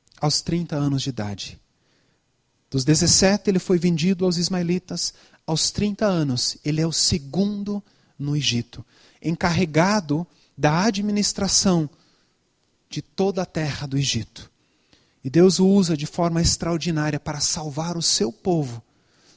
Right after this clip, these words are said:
da fome, da destruição. O propósito divino se cumpre na vida de José.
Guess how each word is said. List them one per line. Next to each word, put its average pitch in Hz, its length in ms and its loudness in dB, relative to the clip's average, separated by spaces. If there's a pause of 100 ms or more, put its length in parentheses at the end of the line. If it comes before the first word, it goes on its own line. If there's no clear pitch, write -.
da 139 160 -2
fome, 165 560 -2 (280)
da 127 120 -2
destruição. 123 720 -2 (840)
O 143 80 -2
propósito 196 600 4
divino 196 400 4
se - 160 4
cumpre 220 460 2
na 170 100 2
vida 160 240 0
de 151 100 0
José. 127 480 -2